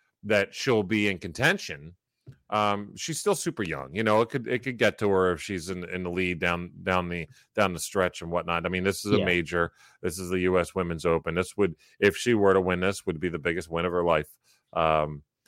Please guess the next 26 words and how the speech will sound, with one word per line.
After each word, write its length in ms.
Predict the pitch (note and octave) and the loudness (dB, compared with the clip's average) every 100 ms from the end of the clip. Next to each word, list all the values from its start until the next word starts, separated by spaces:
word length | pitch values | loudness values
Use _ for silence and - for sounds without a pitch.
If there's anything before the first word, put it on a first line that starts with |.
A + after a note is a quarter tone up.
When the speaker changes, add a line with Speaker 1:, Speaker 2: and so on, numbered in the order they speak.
| _ | _
Speaker 1:
but 100 | A2 | -2
she's 200 | - B2 | -2 -4
incredible, 720 | C#3 - - D3+ F3 F2+ C2 - - - - | -6 -6 6 8 8 6 0 -4 -20 -20 2
and 160 | C3 C#3 | 6 6
it's, 160 | - | 4
and 240 | - B2+ G#2 | 2 2 2
she's 220 | - G#2+ | -6 2
fun 220 | A#2+ B2 | 4 4
to 60 | E3+ | 4
watch, 480 | C#3 A#2+ C#3 - - _ _ - | 6 6 6 0 -16 _ _ 0
and 260 | A2+ A2+ | 2 2
she 160 | - A#2+ | -2 -8
doesn't 520 | F2+ B2 E3+ F3+ - | 4 6 6 4 -2
look 320 | G#2 F2+ - - _ - | 4 4 2 -18 _ -10
too, 480 | - G#2 F2+ E2 - _ - | 0 2 4 0 -2 _ -2
uh, 520 | F#2 E2 D#2+ D2 C#2+ - _ _ | 2 4 4 2 -2 -6 _ _
nervous 480 | F2+ G2 F#2+ E2 D#2 | -2 2 2 0 -2
out 220 | F2 D#2 | 0 0
there 300 | - D#2 A2+ B2 | 0 2 2 4
or, 180 | F2+ | 2
or 220 | F2 F#2 D#2+ | 0 0 -2
affected 560 | - F#2+ F2 - D#2+ | 0 0 0 -2 -4
by 220 | D#2+ E2 B2 | 2 4 2
it. 100 | - _ _ _ | 0 _ _ _
Uh, 160 | F2+ E2+ | -2 -2
she, 180 | - | 0